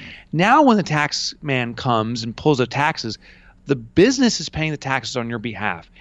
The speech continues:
And this can be done regardless if you have a S Corp or an L L C. Regardless of the formation, there's different ways to structure it, but, uh, the,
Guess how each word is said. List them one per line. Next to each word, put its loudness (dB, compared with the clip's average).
And 0
this 4
can 2
be 0
done 4
regardless 0
if -10
you -10
have -10
a -4
S -4
Corp -2
or -2
an 0
L 4
L 2
C. -2
Regardless 4
of 0
the -10
formation, 0
there's -6
different -4
ways 0
to -4
structure -2
it, -6
but, 0
uh, 2
the, 0